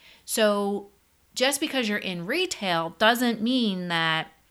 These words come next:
January and February are your restore months, and then March and April are going to be your fu-,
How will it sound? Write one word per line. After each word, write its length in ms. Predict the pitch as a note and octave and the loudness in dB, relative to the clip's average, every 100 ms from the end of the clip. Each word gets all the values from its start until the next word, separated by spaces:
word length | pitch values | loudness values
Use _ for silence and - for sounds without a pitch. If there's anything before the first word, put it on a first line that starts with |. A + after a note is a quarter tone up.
| _ _ _ _ - - | _ _ _ _ -14 -2
January 720 | G#3 A3 B3 G#3+ F#3+ F3 F3 | 4 6 6 4 4 4 2
and 100 | E3+ | 0
February 800 | G#3 B3+ A3 G3 E3 D#3 D3+ D3 | 2 2 4 0 0 0 0 -2
are 140 | E3 D#3+ | -4 -4
your 200 | D#3+ D#3+ | -4 -6
restore 460 | D#3+ - G#3 F#3+ | -8 -4 -2 -2
months, 440 | E3 D3+ D#3 - - - - - | -2 -4 -6 -10 -16 -20 -20 -12
and 220 | - F3+ F#3 | -6 -4 -2
then 180 | F3+ | -2
March 500 | F3+ F#3+ G#3+ A3+ - - | 0 6 6 6 2 -2
and 160 | F#3 F3 | -6 0
April 680 | G#3 A3+ A3 F3 E3 E3 - | 2 2 0 0 2 0 -2
are 160 | E3+ | -4
going 300 | F3 F3 E3+ | -4 -4 -4
to 140 | - F3 | -6 -6
be 540 | F3 E3+ E3 E3 E3 - - - | -2 0 0 -2 -8 -16 -20 -10
your 480 | F3 F3+ E3+ E3 - | -2 0 2 0 -2
fu-, 240 | - - | -6 0